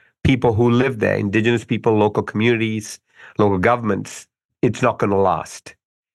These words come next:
And so if you want conservation to last in Liberia, if you want conservation to last in Brazil, if you want it to last in Indonesia, in Timor-Leste, if you want it to last in these places,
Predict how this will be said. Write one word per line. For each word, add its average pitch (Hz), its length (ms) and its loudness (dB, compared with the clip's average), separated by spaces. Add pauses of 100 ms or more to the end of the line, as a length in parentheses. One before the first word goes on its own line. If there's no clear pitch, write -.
(180)
And 101 100 0
so 110 80 0
if 101 100 0
you 110 120 2
want 131 260 2
conservation 110 560 -2
to 101 120 0
last 101 440 0
in 101 80 -6
Liberia, 101 640 0
if 92 140 -8
you 107 60 -2
want 107 180 0
conservation 104 420 0
to 98 60 2
last 98 240 0
in 101 80 -2
Brazil, 98 400 0
if 92 120 -10
you 104 60 -4
want 104 200 2
it 95 80 -6
to 110 60 0
last 98 280 0
in 95 80 -2
Indonesia, 98 680 0 (300)
in 85 80 -4
Timor-Leste, 107 800 0 (500)
if - 140 -4
you 104 40 2
want 110 180 4
it 104 100 -2
to 104 100 0
last 101 460 0
in 101 500 -4
these 110 220 2
places, 110 600 0